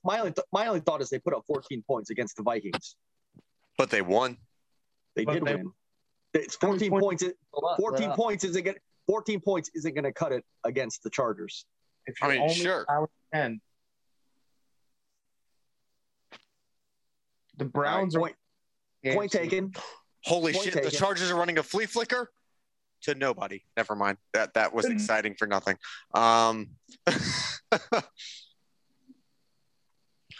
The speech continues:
Speaker 2: next matchup we
Speaker 1: We got
Speaker 2: got
Speaker 1: Giants
Speaker 2: here.
Speaker 1: and Cowboys.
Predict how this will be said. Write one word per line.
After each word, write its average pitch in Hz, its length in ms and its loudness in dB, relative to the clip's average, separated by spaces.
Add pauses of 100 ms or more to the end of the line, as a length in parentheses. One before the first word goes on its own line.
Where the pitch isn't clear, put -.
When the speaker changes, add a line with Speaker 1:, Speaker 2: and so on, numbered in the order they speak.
(360)
Speaker 2:
next 185 280 0
matchup 156 380 2
we 143 100 2
Speaker 1:
We - 20 0
got 147 180 2
Speaker 2:
got - 40 0
Speaker 1:
Giants 139 200 2
Speaker 2:
here. 127 80 2
Speaker 1:
and 110 80 -2
Cowboys. 104 500 -2